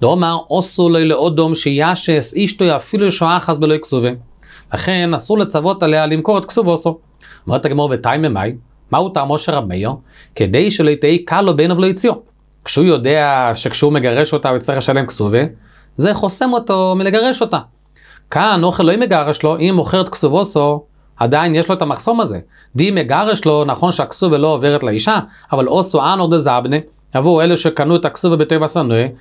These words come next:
גובו לו לכסובוסו מיני. אז המחסום נשאר אותו דבר, היא לא קלה בין ולא יציאו. אה, לא. טבע סנוה מילי נינו, זה מילים בעלמא, זה מכירת הימור, ומילי לא משתעבדה.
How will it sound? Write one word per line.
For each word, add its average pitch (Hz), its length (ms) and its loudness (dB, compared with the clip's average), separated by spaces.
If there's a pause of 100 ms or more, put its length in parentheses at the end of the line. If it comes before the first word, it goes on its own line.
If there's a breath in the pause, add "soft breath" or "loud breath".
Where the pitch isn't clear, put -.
(300 loud breath)
גובו 147 440 2
לו 160 120 4
לכסובוסו 151 560 0
מיני. 175 340 0 (340)
אז 160 100 2
המחסום 160 380 0
נשאר 175 220 0
אותו 151 220 -2
דבר, 175 320 0 (480)
היא 135 80 2
לא 147 160 2
קלה 156 200 0
בין 156 140 2
ולא 160 140 4
יציאו. 165 380 2 (680 loud breath)
אה, 101 180 2
לא. 143 300 0 (420 soft breath)
טבע 220 200 4
סנוה 190 340 2
מילי 202 380 2
נינו, 143 380 2
זה 170 160 0
מילים 247 360 2
בעלמא, 254 380 0 (180)
זה 151 120 0
מכירת 175 460 0
הימור, 202 520 0 (320 loud breath)
ומילי 220 360 2
לא 220 160 2
משתעבדה. 190 400 0